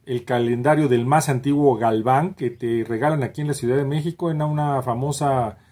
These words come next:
farmacia con el nombre de la capital de Francia, y muere el veintiocho de abril de mil ochocientos setenta y seis.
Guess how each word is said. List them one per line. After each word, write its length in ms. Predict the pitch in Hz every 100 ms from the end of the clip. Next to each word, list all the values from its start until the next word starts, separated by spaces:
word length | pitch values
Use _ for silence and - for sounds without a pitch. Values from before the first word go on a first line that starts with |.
| _ -
farmacia 920 | 127 123 151 165 151 135 127 120 113
con 160 | - 120
el 140 | 120
nombre 360 | 139 170 160 147
de 120 | 127
la 100 | 120
capital 560 | 127 - 120 156 156 143
de 80 | 131
Francia, 640 | 147 165 170 208 220 240 _ _ - _ _ _ _ _ _ -
y 100 | 151
muere 480 | 170 185 190 214
el 120 | 190 135
veintiocho 500 | 131 127 147 - 165
de 80 |
abril 300 | 127 117 143
de 120 | 156 127
mil 260 | 123 127
ochocientos 360 | 135 - 107 101
setenta 380 | 110 120 113 135
y 60 |
seis. 960 | 131 185 175 113 98 - - - _